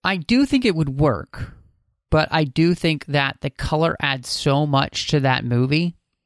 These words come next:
And the, the, that's one of the things that we talked about with the film was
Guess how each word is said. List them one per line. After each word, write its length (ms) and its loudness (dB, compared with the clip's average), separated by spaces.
And 220 2
the, 180 2
the, 1200 -10
that's 200 -2
one 220 -2
of 60 -4
the 120 -4
things 240 -4
that 80 -6
we 160 -2
talked 340 -2
about 400 -2
with 420 -2
the 160 0
film 560 0
was 320 0